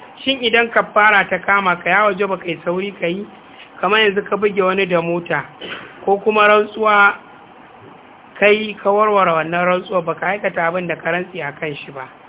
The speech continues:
Ina fatan mun gane. To shin za ka yi gaggawa ne wajen yi ko kuma za ka iya jinkiri? Ya ce, "Wasu ƙudulis zakati", haka nan faɗuwar zakka.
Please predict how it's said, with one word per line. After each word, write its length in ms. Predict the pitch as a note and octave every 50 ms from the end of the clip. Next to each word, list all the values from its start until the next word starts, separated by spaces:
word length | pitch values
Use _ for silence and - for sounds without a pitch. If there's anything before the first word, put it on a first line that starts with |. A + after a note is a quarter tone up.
| - - - - - - - - -
Ina 240 | A3 A#3+ A3 G3+ -
fatan 320 | - F3 E3+ E3+ E3+ D#3+ E3
mun 200 | E3 E3 E3 D#3
gane. 320 | E3 E3 E3 D#3+ D3+ D3 - - - - - - - - - - - -
To 100 | F#3+ F#3+
shin 460 | F#3 - - C4+ C#4 C#4 B3 F3+ - - - - - - - - - - - - - - - D3
za 180 | E3+ G#3+ A#3 B3
ka 80 | A#3+ - A#3
yi 120 | A3 G3
gaggawa 800 | F3+ G3+ G3+ F#3 F3 F3 G3+ G#3 G#3+ G#3+ G#3+ A3 A3 A#3 A#3+ A#3+
ne 240 | A#3 A3 G3+ E3 C#3+ D3 - - - - - - - - - -
wajen 400 | E3+ G3 G#3+ G#3 G#3+ A3+ A3+ A#3 A#3+
yi 80 | A#3 G#3+
ko 140 | - - F#3+ F#3
kuma 240 | - G3+ G3 F#3+
za 140 | G3 G3 G3 G3
ka 80 | -
iya 220 | G3+ G3 F3+ E3 D3+
jinkiri? 480 | D3 D3 C#3+ C#3+ - - D3+ D3+ C#3 C#3+ - - - - - - - - -
Ya 160 | G3+ A#3+ A#3
ce, 80 | - B3 A3+
"Wasu 360 | A3 B3+ C#4 C4+ - C#4 B3+
ƙudulis 480 | A3 A#3+ A#3+ A3+ G#3+ G#3 G#3 G#3+ G3+ F3+ E3
zakati", 400 | F3+ E3 F3 - E3 E3+ E3+ - F3+
haka 280 | G3 A#3 B3 - G3+
nan 180 | G3 F#3+ F#3 F3+
faɗuwar 480 | - G#3 G#3+ G#3 G3 F#3 F#3 F3+ E3+ F3
zakka. 420 | E3+ D3+ - - - - D3+ C3+